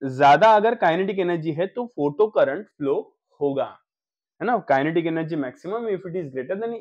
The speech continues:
E V zero, photo current will flow। लेकिन ये कम या equal to E V zero है तो फोटो करंट फ्लो नहीं होगा, है ना? If kinetic energy maximum is less than or equals to E V zero, no photo current flows, that is photo current becomes zero,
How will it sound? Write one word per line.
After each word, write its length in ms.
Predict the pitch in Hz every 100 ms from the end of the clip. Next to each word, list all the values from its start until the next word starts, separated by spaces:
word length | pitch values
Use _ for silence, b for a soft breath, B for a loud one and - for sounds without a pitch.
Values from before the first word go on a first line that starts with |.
| 185
E 100 | 180
V 140 | 190 170
zero, 200 | 185 339 - b b _ _ 151
photo 240 | 147 175 165
current 280 | 139 160 147
will 180 | 196
flow। 420 | 233 - 147 139 123 _
लेकिन 340 | 123 123 151 143
ये 220 | 156 - _ _
कम 380 | 143 208 196 120 - b _
या 260 | 135 135 139
equal 560 | 240 285 208 196 208 208
to 160 | 202 220
E 160 | 190 180
V 260 | 185 156
zero 240 | 156 131 143
है 80 |
तो 180 | - 208
फोटो 400 | 208 127 123 139
करंट 360 | 135 113 120 120
फ्लो 460 | - 131 247 220 _ 127
नहीं 380 | 123 123 123
होगा, 380 | 117 110 - 95 _ b b b
है 60 | 180
ना? 160 | 208
If 180 | - 151 -
kinetic 300 | 127 131 180
energy 300 | 214 208 196
maximum 460 | 202 165 - 208 247 262
is 120 | 226
less 280 | 151 151 170
than 100 | 190
or 100 | 190
equals 340 | 156 143 175 190
to 120 | 233
E 180 | 208 180
V 100 | 196 190
zero, 160 | 233 330 214
no 200 | 135 160
photo 420 | 202 165 156 170 160
current 220 | 156 165
flows, 320 | - 190 254
that 100 | 139
is 120 | 147 175
photo 380 | - 127 143 135
current 180 | 139
becomes 360 | 127 117 165 277 _ _ _ _ 117 120
zero, 160 | 98